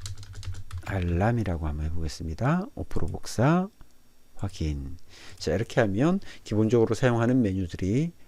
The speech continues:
이렇게 이제 구성이 됐습니다. 자, 이제는 우리가 메인은, 메인을 눌렀을 때는 지금 현재 일 번 페이지,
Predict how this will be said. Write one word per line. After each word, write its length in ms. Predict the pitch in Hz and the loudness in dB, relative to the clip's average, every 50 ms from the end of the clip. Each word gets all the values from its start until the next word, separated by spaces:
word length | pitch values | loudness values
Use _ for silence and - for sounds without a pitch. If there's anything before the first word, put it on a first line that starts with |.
| - - | -12 -6
이렇게 300 | - 85 80 82 87 85 | -6 -4 -4 -2 -4 -4
이제 200 | 76 73 80 85 | -4 -4 -6 -6
구성이 380 | - - 95 - 113 101 85 | -6 -4 -2 0 0 0 0
됐습니다. 640 | - 104 98 - - 101 80 71 - - 73 67 - - - - - - - - - - - | 0 -2 -2 -2 -2 -4 -4 -4 -4 -6 -6 -6 -8 -12 -18 -20 -18 -18 -18 -18 -18 -18 -12
자, 280 | - - 120 107 101 95 - | 2 4 6 8 8 6 4
이제는 640 | - 127 127 160 151 131 110 107 131 160 180 196 214 | 2 4 6 8 8 8 6 6 4 4 2 0 0
우리가 420 | 127 120 127 127 139 139 139 - - - - - - | 2 4 8 10 10 8 8 6 0 -10 -20 -18 -6
메인은, 800 | - 127 113 123 127 147 156 156 151 143 143 151 160 165 170 - - - - | -2 6 10 10 10 12 10 10 8 8 8 8 6 6 2 -2 -6 -4 0
메인을 380 | 127 117 123 143 156 160 151 123 | 4 8 8 10 10 10 8 8
눌렀을 340 | 107 113 120 117 - - | 8 6 4 4 2 -2
때는 400 | - - 104 101 110 139 175 190 | 0 2 4 6 6 6 4 4
지금 220 | 190 - 117 107 117 | 4 4 4 4 6
현재 280 | 120 120 117 120 117 - | 4 4 4 4 2 4
일 120 | 123 131 127 | 6 6 6
번 180 | 135 135 131 131 | 8 6 6 4
페이지, 760 | - 117 104 95 90 - - 92 85 78 71 69 73 90 | 4 2 2 2 2 0 0 0 0 0 0 -2 -4 -8